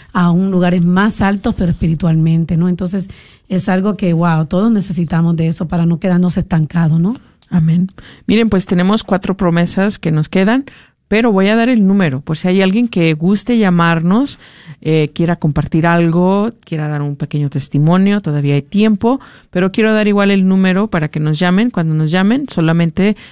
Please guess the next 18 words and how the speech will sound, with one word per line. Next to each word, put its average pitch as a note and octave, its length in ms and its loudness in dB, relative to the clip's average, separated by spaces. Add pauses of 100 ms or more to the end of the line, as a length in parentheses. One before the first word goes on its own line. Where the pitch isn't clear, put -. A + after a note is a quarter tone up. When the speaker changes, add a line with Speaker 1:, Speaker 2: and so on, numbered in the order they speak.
(100)
Speaker 2:
les A3+ 160 -2
pedimos G3+ 400 2
que F3 320 -2
apaguen D#3 320 0
su D#3 140 -4
radio F#3 480 2
o F3+ 40 0
le C#3 120 0
bajen E3+ 300 0
completamente E3+ 680 -2
para C#3+ 240 -2
nosotros D#3 440 -4
poder E3+ 260 0
escuchar F#3 420 -2
su D#3+ 140 -6
compartir D#3 460 -2
claramente. C#3 600 0
Amén. G#3 300 0